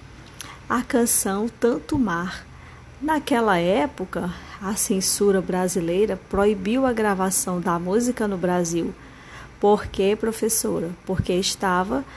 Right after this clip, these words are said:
sob a ditadura militar. Por isso, a gravação ocorreu apenas em Portugal. E a segunda versão da música foi gravada em mil novecentos e setenta e oito.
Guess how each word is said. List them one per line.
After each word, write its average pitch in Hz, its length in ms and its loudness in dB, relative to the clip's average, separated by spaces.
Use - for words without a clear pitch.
sob 190 400 2
a 190 60 4
ditadura 208 840 2
militar. 180 600 -2
Por 254 200 8
isso, 254 360 2
a 233 80 0
gravação 202 880 0
ocorreu 214 580 2
apenas 233 800 2
em 254 100 2
Portugal. 220 720 -2
E 285 140 2
a 262 100 4
segunda 208 480 2
versão 202 560 2
da 208 160 2
música 190 480 -2
foi 185 300 -2
gravada 190 760 0
em 202 160 0
mil 196 380 0
novecentos 220 760 -2
e 233 60 0
setenta 220 540 -2
e 269 100 2
oito. - 340 -2